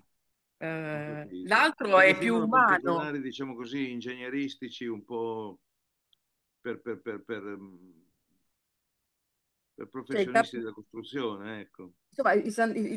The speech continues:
Speaker 1: il secondo e il secon-, il secon-, il primo e il secondo tempio sono,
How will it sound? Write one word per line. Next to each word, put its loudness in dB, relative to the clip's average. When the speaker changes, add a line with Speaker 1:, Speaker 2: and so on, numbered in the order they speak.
Speaker 1:
il -12
secondo -2
e 4
il 0
secon-, -2
il 0
secon-, 0
il -4
primo 4
e 0
il -4
secondo 0
tempio 4
sono, 2